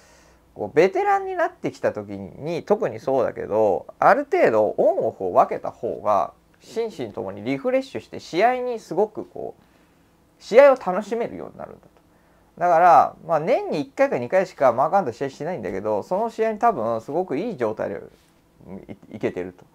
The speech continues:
で、ミルコは逆に多分ちょっと試合やりすぎなんじゃないかな、み-、的なことが書いてあったんですよね、インタビュー記事に。で、その時は、へえ、そういうもんなんだと思ったんですけど、僕もちょっ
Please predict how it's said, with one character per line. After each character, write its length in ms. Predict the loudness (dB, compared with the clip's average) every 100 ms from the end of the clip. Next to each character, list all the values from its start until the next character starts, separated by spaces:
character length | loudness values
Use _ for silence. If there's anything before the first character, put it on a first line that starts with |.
| _ -20 -20 -20 -18 -8
で、 80 | -4
ミ 100 | -4
ル 140 | 4
コ 80 | 6
は 100 | 8
逆 280 | 8 6 0
に 380 | -4 -4 -6
多 140 | -4 -2
分 140 | -2
ち 80 | -6
ょ 20 |
っ 40 | -8
と 60 |
試 200 | -6 -2
合 20 | 2
や 160 | 2
り 80 | 2
す 140 | -2
ぎ 60 | -4
な 80 | -4
ん 80 | 0
じ 60 |
ゃ 40 | 0
な 80 |
い 80 | 0
か 80 | -2
な、 80 | -2
み-、 140 | -4
的 240 | -6 -4 -2
な 120 | -2
こ 140 | -2
と 120 | -2 -2
が 180 | -4 -6
書 80 | -2
い 60 | -2
て 100 | -6
あ 40 |
っ 40 | -18 -20
た 80 |
ん 60 | -20
で 60 | _
す 80 |
よ 80 | -18
ね、 100 | -18 -16
イ 60 | -16
ン 80 | -16
タ 120 | -16
ビ 80 | -16
ュ 20 |
ー 40 |
記 120 | -18
事 80 | -20
に。 60 | -20 _ _ _ -10
で、 120 | -6
そ 80 | -4
の 60 |
時 120 | -2 -2
は、 60 |
へ 160 | -2 -4
え、 60 | -4
そ 140 | -2
う 40 |
い 20 | 0
う 40 |
も 120 | 0
ん 60 | 0
な 80 | 0
ん 60 |
だ 140 | -2 -6
と 80 | -10
思 100 | -12
っ 20 |
た 100 | -12
ん 20 |
で 60 | -12
す 60 |
け 60 | -12
ど、 260 | -10 -10 -12 -20 -20 -20 -20 -20 _ _ _
僕 360 | 0 0 2 2
も 260 | 6 4
ち 80 | 4
ょ 20 |
っ 80 | 0